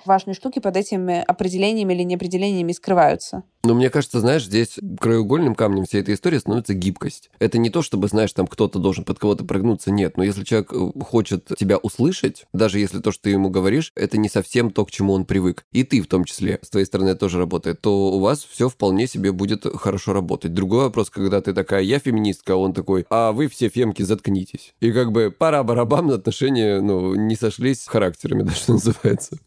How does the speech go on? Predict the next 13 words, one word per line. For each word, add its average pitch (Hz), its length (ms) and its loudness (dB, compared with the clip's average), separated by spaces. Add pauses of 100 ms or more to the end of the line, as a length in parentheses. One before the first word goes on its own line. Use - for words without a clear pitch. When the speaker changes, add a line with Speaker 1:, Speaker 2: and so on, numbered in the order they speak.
Speaker 1:
Я 240 160 6
рада, 254 200 2
что - 140 -2
мы 247 80 0
так 233 180 2
с - 40 -20
тобой, 220 440 2
люблю-, 202 320 0
влюбленные, 202 500 0
вдохновленные, 196 640 -2
рас-, 202 200 -4
ра-, 185 480 -2
разговариваем 196 540 -2